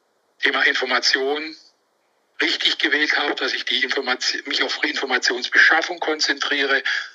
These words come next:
und das andere eigentlich nur noch zur nebenbei laufen lasse. Und so konnte ich natürlich auch meinen Exit auch relativ sauber vorbereiten und natürlich am Ende auch gnadenlos durchziehen, knallhart,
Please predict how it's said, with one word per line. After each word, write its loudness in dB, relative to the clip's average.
und -2
das 4
andere 4
eigentlich 2
nur -6
noch -4
zur -2
nebenbei 0
laufen 0
lasse. 0
Und -16
so -6
konnte 0
ich -4
natürlich 2
auch -4
meinen 2
Exit 2
auch 0
relativ 0
sauber -4
vorbereiten -2
und -6
natürlich 0
am 0
Ende 2
auch -4
gnadenlos -2
durchziehen, -6
knallhart, -4